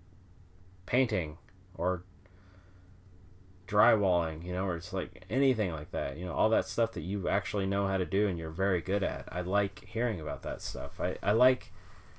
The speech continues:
that's the thing, is, like, I love these podcasts where people just talk about what's going on in their life, about what happened during their week, you know.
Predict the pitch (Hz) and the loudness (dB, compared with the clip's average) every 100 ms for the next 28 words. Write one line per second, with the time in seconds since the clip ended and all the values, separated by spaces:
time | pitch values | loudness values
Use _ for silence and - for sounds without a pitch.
0 | - - 151 156 147 131 110 113 107 156 | -18 0 2 2 2 0 0 0 6 8
1 | 151 139 120 - 101 90 90 82 - 101 | 8 8 4 2 2 2 0 -2 -2 -2
2 | 95 92 101 95 92 - 90 85 76 78 | -2 -2 -6 -6 -6 -2 -2 -2 -4 -4
3 | 85 85 82 80 78 73 80 69 - 80 | -6 -6 -6 -6 -6 -2 -2 -4 -6 -6
4 | 69 87 85 90 92 87 90 82 82 82 | -4 -4 0 0 0 -4 -4 -6 -6 -6
5 | 73 - - 71 76 78 | -6 -8 -10 -10 -8 -10